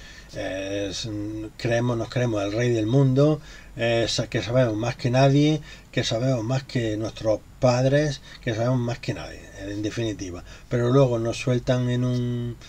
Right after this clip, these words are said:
en una supervivencia real y no duramos una mierda directamente, ¿no? Eh, a cualquier chaval,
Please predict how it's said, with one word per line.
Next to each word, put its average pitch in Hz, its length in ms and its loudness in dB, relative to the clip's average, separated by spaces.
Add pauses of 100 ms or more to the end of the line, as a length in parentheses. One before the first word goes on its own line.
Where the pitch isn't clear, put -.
(240)
en 120 200 -2
una 123 300 0
supervivencia 120 640 0
real 123 420 4 (220)
y 110 80 -6
no 117 160 -2
duramos 110 560 -2
una 98 260 -6
mierda 80 240 -16 (300)
directamente, 92 560 -10
¿no? 135 120 -2 (320)
Eh, 101 220 -6
a 92 160 -8
cualquier - 480 -2
chaval, 139 480 4